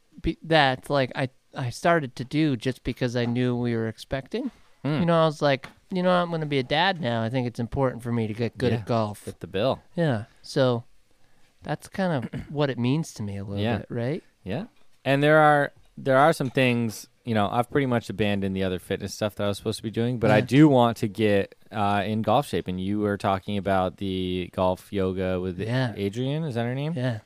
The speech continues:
Speaker 2: Yeah. So I'm gonna, I'm gonna do that.
Speaker 1: Yeah, do it.
Speaker 2: I'm gonna do that this week,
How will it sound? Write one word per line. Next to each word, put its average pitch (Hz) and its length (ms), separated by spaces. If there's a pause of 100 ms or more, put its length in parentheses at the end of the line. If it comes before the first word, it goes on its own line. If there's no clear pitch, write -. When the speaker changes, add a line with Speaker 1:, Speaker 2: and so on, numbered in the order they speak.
(120)
Speaker 2:
Yeah. 104 220
So 98 380
I'm 135 220
gonna, 247 300
I'm 165 80
gonna 214 140
do 196 180
that. 180 300 (540)
Speaker 1:
Yeah, 247 140
do 226 260
it. 127 200
Speaker 2:
I'm 117 100
gonna 156 140
do 170 160
that 170 180
this 151 220
week, 101 240